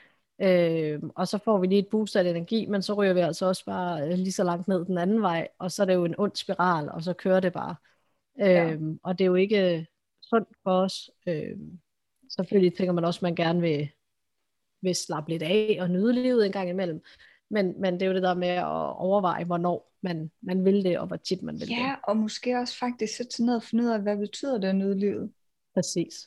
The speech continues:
Speaker 2: Altså,
Speaker 1: præcis.
Speaker 2: fordi for nogen er nyde livet, øh, rødvin og cigaretter, og jeg
Speaker 1: Mm.
Speaker 2: kunne ikke, jeg kan næsten ikke finde noget, der lyder værre. Altså, <laughs> og, og, og ikke bare, altså,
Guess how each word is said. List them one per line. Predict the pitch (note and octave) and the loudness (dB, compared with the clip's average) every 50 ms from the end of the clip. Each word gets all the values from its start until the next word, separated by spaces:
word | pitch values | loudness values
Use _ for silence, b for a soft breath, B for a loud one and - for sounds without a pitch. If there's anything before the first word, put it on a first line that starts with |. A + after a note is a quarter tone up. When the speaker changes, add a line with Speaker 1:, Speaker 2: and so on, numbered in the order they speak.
| _ _ | _ _
Speaker 2:
Altså, | A3 A3 F3+ G#3+ | 0 2 2 2
Speaker 1:
præcis. | G#3+ G#3 - | 0 0 -2
Speaker 2:
fordi | - G#3+ A3+ A#3 F#3+ | -2 0 0 0 0
for | - A#3 | 0 0
nogen | A3 A3 A#3 B3 B3+ C4+ | 0 0 0 0 0 0
er | C#4 B3 | 0 0
nyde | A3+ A3+ A#3+ B3 C4 C4 B3 | 2 2 2 2 0 0 0
livet, | C4 C4+ C4 A#3 G#3 G3+ G3+ F#3+ - | 0 0 0 0 0 0 0 0 -2
øh, | G3 G#3 G#3 G#3 | -2 -2 -2 -4
rødvin | - - A3 A3 A#3+ A#3 B3+ B3+ A3+ G3+ | -4 2 4 4 4 4 4 2 2 0
og | G3 | -2
cigaretter, | - G#3+ G3+ - G3 G#3+ A#3+ B3+ A#3 A3 B B B B B _ | -4 -6 -6 -4 -4 -4 -2 -2 -4 -4 B B B B B _
og | A3 G#3+ G#3+ | 2 2 2
jeg | G#3 F#3 | 2 0
Speaker 1:
Mm. | E3+ | 0
Speaker 2:
kunne | E3 A#3+ | -4 -4
ikke, | A#3+ - - - _ _ - | -6 -6 -12 -20 _ _ -4
jeg | G3+ G#3+ | -4 -2
kan | A#3 A3+ | 0 -2
næsten | A3 A#3+ A#3+ A#3+ - A#3 | -2 -2 -4 -4 -4 -4
ikke | B3 A#3+ - | -4 -2 -2
finde | - B3 A3+ C4 | 0 0 0 2
noget, | C4 B3+ B3+ | 2 2 2
der | B3 A#3+ | 2 2
lyder | A3 A#3+ C4+ B3+ G3+ - - - _ _ _ _ _ _ _ _ _ _ _ _ - | 2 2 2 2 2 2 -2 -8 _ _ _ _ _ _ _ _ _ _ _ _ -10
værre. | - G3 - G3+ G#3 A#3 C4 C#4 C#4+ C4 A#3 - _ _ _ | -4 0 2 2 4 2 2 0 0 -2 -6 -8 _ _ _
Altså, | - A#3 - B3 B3 - - - - - _ _ B B B B B G4 F#4 B | 0 4 4 4 4 4 0 -8 -16 -20 _ _ B B B B B -6 0 B
<laughs> | E4 - - - - - - - - D4 - - | 0 0 0 -4 -14 -16 -16 -14 -14 -14 -2 2
og, | B3+ B3+ G#3 - - | 2 4 4 4 6
og, | B3 B3+ A3 - - | 6 6 6 6 4
og | A#3+ A#3+ A3 - - | 4 6 4 4 4
ikke | C4 C#4 C4+ D4+ D4 C#4 - - | 2 2 2 0 0 0 0 0
bare, | A3+ G#3 A3 A#3 A#3+ A#3+ - | 2 2 2 0 -2 -2 -2
altså, | A#3+ B3 A3+ | -2 -2 -4